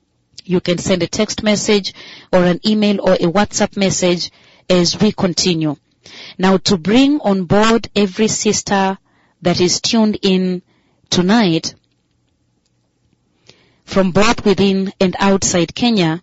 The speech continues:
as I said, this is to address myself today to my fellow sisters who are born again out there.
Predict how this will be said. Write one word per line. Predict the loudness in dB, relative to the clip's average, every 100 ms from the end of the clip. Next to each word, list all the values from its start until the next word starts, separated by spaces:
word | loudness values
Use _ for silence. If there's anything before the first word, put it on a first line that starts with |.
| _ _ _ _ _ _ _ -4
as | 0 2
I | 0
said, | 0 2 2 2 -2 -8 _ _ _ _ _ -2
this | 2 4 2 -2 0
is | 0 0
to | 2
address | 0 0 0 0 0
myself | 0 0 0 2 2
today | 0 2 2 2
to | 0 0
my | 0
fellow | -2 -2 0 0
sisters | 0 -2 0 0 0 -4 -12 _ _ _ _ _ 0
who | 2 2
are | 0
born | 2 2 2
again | -2 0 -2 0
out | 0 0 -2
there. | 0 0 0 -2